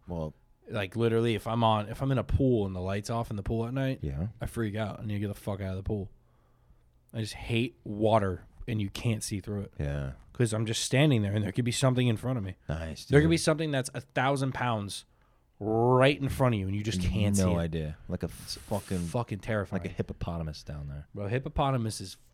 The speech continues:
Speaker 2: fuck you up.
Speaker 1: Yeah. You know their teeth are, like, a foot long like this.
Speaker 2: Yeah.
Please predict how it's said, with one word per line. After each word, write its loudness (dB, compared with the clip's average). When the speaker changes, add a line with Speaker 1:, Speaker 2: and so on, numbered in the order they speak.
Speaker 2:
fuck 6
you -6
up. -10
Speaker 1:
Yeah. 8
You -4
know 8
their 8
teeth 2
are, 4
like, 2
a -4
foot -2
long -2
like -2
this. -4
Speaker 2:
Yeah. -6